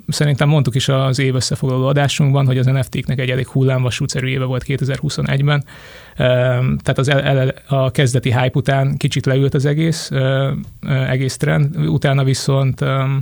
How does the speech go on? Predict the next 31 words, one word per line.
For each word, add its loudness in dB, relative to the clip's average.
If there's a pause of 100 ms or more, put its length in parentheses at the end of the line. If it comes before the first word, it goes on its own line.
(240)
ha 0
jól 2
tudom, 2
augusztusban 2
igen, 0
volt 0
egy, 0
ö, -2 (480)
addig 4
rekordnak 2
számító 0
forga-, 0
ö, 0
forgalmat -2
kitevő -2
hónapja 0 (140)
az 0
N 2
F -6
T-knek. 0
Kétezer-huszonegyben, 2
ö, 2
hullámvasútszerű 2
évet, -4
ö, -4 (500)
tudhattak 0
magukénak 0
az -2
N -2
F -4
T-k. -4